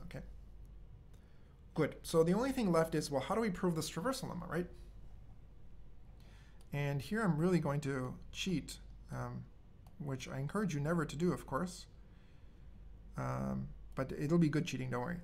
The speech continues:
I'm gonna try and copy this traversal lemma statement so I don't have to rewrite the whole thing. Uh, okay, let's try it. So, nope, that didn't work. Ah,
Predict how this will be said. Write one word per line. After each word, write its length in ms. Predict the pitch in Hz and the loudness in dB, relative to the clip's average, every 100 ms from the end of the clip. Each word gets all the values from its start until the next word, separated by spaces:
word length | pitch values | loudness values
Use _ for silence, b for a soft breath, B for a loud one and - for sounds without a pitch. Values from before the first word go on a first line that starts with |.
| 123 | -4
I'm 80 | 135 | 0
gonna 220 | 160 175 | 2 2
try 220 | - 139 | 2 -2
and 120 | 131 | -2
copy 340 | - 185 180 143 | 0 2 2 0
this 360 | 127 - - - | -2 -4 -10 -10
traversal 540 | - 139 143 151 - 139 | -8 -4 0 -2 0 -2
lemma 200 | 127 123 | -2 -2
statement 500 | - 147 - 120 131 | -2 -2 -2 -4 -2
so 100 | 120 | -2
I 60 | |
don't 100 | 123 | 0
have 140 | 127 127 | 0 -2
to 80 | 123 | -2
rewrite 480 | 117 127 117 113 - | 0 0 0 0 -4
the 60 | |
whole 140 | 113 143 | -8 -2
thing. 260 | 175 220 - - - B B B B B B B B B - - - - | -2 -2 -6 -14 -14 B B B B B B B B B -14 -14 -12 -8
Uh, 460 | - - - 123 - | -6 -4 -6 -6 -6
okay, 180 | - 302 - - | -6 -8 -10 -12
let's 120 | - - | -10 -2
try 160 | 160 | 0
it. 80 | 180 - - - B B B B B B - - | 0 -4 -16 -16 B B B B B B -18 -16
So, 360 | - 139 - - - - - - - - - - - - - - - | -12 -8 -8 -8 -14 -16 -14 -14 -14 -14 -14 -14 -14 -14 -14 -10 -6
nope, 140 | 175 - - - - | -6 -8 -16 -18 -16
that 160 | - | -10
didn't 120 | 139 - | -6 -4
work. 240 | 170 170 - - - - - - - - - - - - - - - - - - - - - | -4 -6 -14 -16 -14 -14 -14 -14 -14 -12 -12 -12 -12 -12 -12 -12 -14 -14 -16 -16 -14 -14 -8
Ah, 100 | 123 | -8